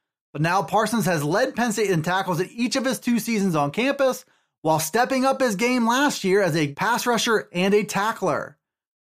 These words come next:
Freiermuth is an invaluable part of the Penn State offense. That's as both a blocker and a receiver. He was draft eligible as a true sophomore, but opted to return to school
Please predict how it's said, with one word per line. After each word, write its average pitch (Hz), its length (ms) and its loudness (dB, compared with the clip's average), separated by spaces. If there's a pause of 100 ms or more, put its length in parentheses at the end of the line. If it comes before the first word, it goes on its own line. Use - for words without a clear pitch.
(140)
Freiermuth 226 400 2
is 214 140 4
an 220 80 2
invaluable 240 680 2
part 196 240 0
of 180 40 0
the 180 80 0
Penn 185 200 -2
State 180 220 0
offense. 185 480 0 (360)
That's 285 180 0
as 254 100 0
both 254 220 2
a 247 80 2
blocker 208 460 0
and 226 240 0
a 240 40 2
receiver. 240 680 0 (400)
He 165 80 2
was 160 140 2
draft 180 320 0
eligible 208 400 2
as 190 80 2
a 190 40 4
true 226 260 -2
sophomore, 208 520 0
but 180 180 -2
opted 208 380 0
to 254 80 -2
return 226 420 -2
to 220 80 0
school 233 560 0